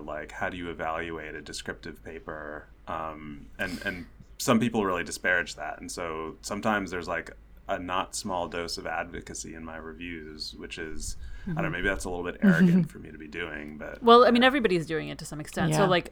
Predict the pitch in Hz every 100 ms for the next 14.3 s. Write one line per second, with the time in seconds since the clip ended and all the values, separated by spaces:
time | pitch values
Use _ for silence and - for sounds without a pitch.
0 | - 226 226 220 208 180 - 180 - 180
1 | 165 151 151 180 156 156 151 - - 156
2 | - - 151 - - - 180 160 151 -
3 | 165 175 165 165 156 170 160 165 160 165
4 | - 180 160 160 151 151 - 165 185 190
5 | 233 240 226 214 214 - 165 165 156 -
6 | 147 - - - - - - 190 175 180
7 | 180 175 190 - 226 214 220 220 214 226
8 | 240 226 - 180 175 185 - 180 180 165
9 | 165 156 156 160 156 151 147 180 185 190
10 | 208 208 170 180 160 - 202 202 190 175
11 | 147 160 - 165 156 160 147 - 170 -
12 | 147 156 - - 170 165 160 160 147 -
13 | - - 175 175 175 170 151 147 143 -
14 | 180 170 151